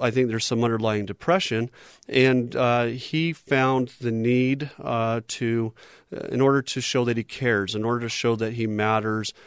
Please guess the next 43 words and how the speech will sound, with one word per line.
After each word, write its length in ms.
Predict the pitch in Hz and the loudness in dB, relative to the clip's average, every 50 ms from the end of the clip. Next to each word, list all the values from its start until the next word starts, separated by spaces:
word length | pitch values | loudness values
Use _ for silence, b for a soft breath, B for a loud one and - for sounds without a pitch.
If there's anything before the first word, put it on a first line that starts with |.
| B B B | B B B
and 180 | 117 110 110 113 | -4 -2 -2 0
that 160 | 113 110 - | 0 0 0
other 200 | 120 113 117 110 | 0 0 0 0
people, 380 | - - - 113 - - 117 123 | -2 -4 -6 -6 -6 -6 -4 -2
he's 200 | 120 117 113 117 | -2 -2 -2 0
mindful 360 | 113 113 110 110 - 113 107 | 0 0 0 0 -2 -4 -4
of 80 | 104 | -2
other 200 | 113 110 107 107 | -2 -2 -2 -4
people. 500 | - - 135 143 135 - 113 113 113 113 B B B B B B - | -4 -2 -4 -4 -2 -2 -2 -2 -2 -4 B B B B B B -4
Um, 380 | 113 120 123 123 123 117 - - - - - | 0 0 2 0 0 -2 -4 -8 -12 -8 -2
I'm 180 | 127 127 139 165 | 0 2 2 4
wondering 340 | 160 147 131 127 127 120 123 | 4 2 2 4 2 2 0
if 140 | 120 - - | 0 -2 -2
he 80 | 123 | -4
worked 260 | 117 123 127 120 - - | -2 0 -2 -2 -2 -2
to 120 | 127 117 | -2 -2
exhaustion 600 | 110 104 107 120 113 120 127 143 - - - 110 104 | -2 -2 -2 0 0 2 2 0 -2 -4 -4 -4 -4
to 100 | 107 104 | -4 -6
try 260 | - - 120 113 110 | -4 -2 0 0 2
to 160 | 110 107 98 B B B B B B B B _ - | 0 0 -2 B B B B B B B B _ -8
please 360 | - - 131 123 120 113 - | -2 2 2 2 2 0 -2
mom 260 | 117 110 113 113 110 | 0 2 2 2 2
and 100 | 110 107 | 2 0
other 200 | 110 107 107 107 | 0 -2 -2 -4
people, 600 | 95 - - 131 127 123 - 117 110 107 110 - B B B B B B - - - | -6 -4 -4 -4 -4 -2 -2 -2 -2 -2 -2 -4 B B B B B B -16 -10 0
whether 340 | 120 127 127 120 117 113 104 | 2 4 4 4 2 0 0
they 360 | 117 117 117 123 127 127 127 | 0 2 2 4 4 2 0
were 260 | 123 - 110 110 107 | -2 -4 -4 -4 -2
able 360 | - 113 117 123 123 113 110 | -2 -2 -2 -2 -2 -4 -6
to 300 | - - - 113 104 104 104 | -6 -6 -6 -4 -4 -4 -2
help 300 | 113 123 117 113 - 117 | 0 0 0 0 -2 -4
him 200 | 107 104 98 - b b b b b | -4 -4 -6 -8 b b b b b
see 320 | b - - - 131 127 135 | b -6 -2 2 2 2 2
that 300 | 131 - 131 127 - - | 2 2 2 0 0 -2
he 200 | 127 - 135 127 | -6 -6 -4 -2
was, 380 | 123 123 120 120 117 - - 127 | 0 0 0 -2 -2 -2 -2 -2
uh, 380 | 117 117 113 117 113 113 113 - - - - - - - | -2 0 0 0 0 -2 -2 -4 -10 -14 -18 -20 -20 -14
was, 460 | - 113 123 120 117 107 - - 123 | -6 -2 0 0 0 -2 -4 -4 -4
uh, 180 | 117 110 110 117 | -4 -4 -2 -2
important, 560 | 117 113 107 - - 120 120 123 127 123 123 113 | -4 -4 -4 -2 0 0 0 0 -2 -4 -4 -4
I 100 | - 107 | -4 -4
don't 200 | 104 107 107 113 | -2 -2 -2 -2
know, 240 | 120 127 127 123 | 0 0 -2 -2